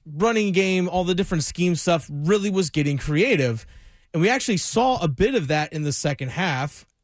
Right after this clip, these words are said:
after Leary went out, 'cause we got hurt about three minutes left in the qu-, in the third quarter. That's when you actually started seeing some creativity actually come out from N C State's offense. And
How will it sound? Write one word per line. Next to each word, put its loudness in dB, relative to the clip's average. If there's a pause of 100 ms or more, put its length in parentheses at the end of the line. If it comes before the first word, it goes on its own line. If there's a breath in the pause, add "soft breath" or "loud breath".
after -2
Leary 2
went 0
out, -4 (140)
'cause -6
we 0
got 0
hurt 2
about 0
three 0
minutes -2
left -2
in -4
the -2
qu-, -2
in 0
the 2
third 2
quarter. 0 (680 loud breath)
That's 2
when 0
you 4
actually 2
started 0
seeing 0
some -2
creativity 2
actually 0
come 0
out 2
from 0
N 0
C -2
State's 0
offense. 0
And -2